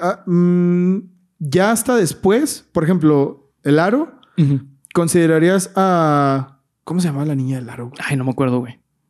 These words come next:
Speaker 1: Bueno, la niña del Aro.
Speaker 2: <laughs> Ah, sí.
Speaker 1: Como, como un slasher.
Speaker 2: <laughs> Am,
Speaker 1: O a Jigsaw. A Jigsaw, ma-, más fácil.
Speaker 2: Jigsaw, Jig-, eh, ¿cuál es
Speaker 1: El de
Speaker 2: Jigsaw?
Speaker 1: Saw, el juego del miedo.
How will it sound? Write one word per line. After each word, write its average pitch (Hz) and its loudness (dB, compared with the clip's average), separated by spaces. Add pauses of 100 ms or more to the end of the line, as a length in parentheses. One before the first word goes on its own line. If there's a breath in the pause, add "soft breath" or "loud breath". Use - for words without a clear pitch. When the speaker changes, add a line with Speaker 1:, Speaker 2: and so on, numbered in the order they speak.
(160)
Speaker 1:
Bueno, 151 0 (180 loud breath)
la 139 2
niña 175 2
del 147 2
Aro. 135 -2
Speaker 2:
<laughs> 160 0
Ah, 165 0
sí. 208 2 (380)
Speaker 1:
Como, 170 0
como 170 0
un 196 2
slasher. 196 2
Speaker 2:
<laughs> - -8
Am, 143 2 (440)
Speaker 1:
O 180 2
a 190 2
Jigsaw. 165 0 (200)
A 156 0
Jigsaw, 170 2
ma-, 156 0
más 170 0
fácil. 151 0
Speaker 2:
Jigsaw, 139 -6
Jig-, 139 -8
eh, 151 -2
¿cuál 151 2
es 135 0
Speaker 1:
El 151 2
de 151 4
Speaker 2:
Jigsaw? 165 0
Speaker 1:
Saw, 170 2
el 151 0
juego 160 2
del 139 0
miedo. 139 -2